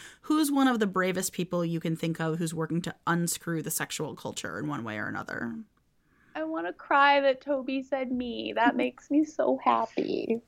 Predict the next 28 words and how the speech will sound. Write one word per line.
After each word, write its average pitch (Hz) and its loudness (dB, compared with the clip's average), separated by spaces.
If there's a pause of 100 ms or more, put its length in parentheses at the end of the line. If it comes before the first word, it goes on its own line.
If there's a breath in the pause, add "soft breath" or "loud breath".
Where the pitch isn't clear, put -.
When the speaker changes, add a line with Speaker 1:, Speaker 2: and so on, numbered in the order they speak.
(120)
Speaker 2:
Who 311 6
is 311 4
one 285 4
of 269 4
the 247 2
bravest 196 2
people? 156 0 (1000 loud breath)
Ooh, 220 12 (140)
I 208 10
would 247 8
say 240 6
one 202 6
of 180 -2
the 175 -2
bravest 160 2
people 156 -2
that 139 -10
I 147 4
know, 208 4
um, 175 4
in 185 0
that 190 4
realm 196 6
is 160 -4
Celeste 143 0
Guap. 107 2 (280)
She 147 2
was 135 4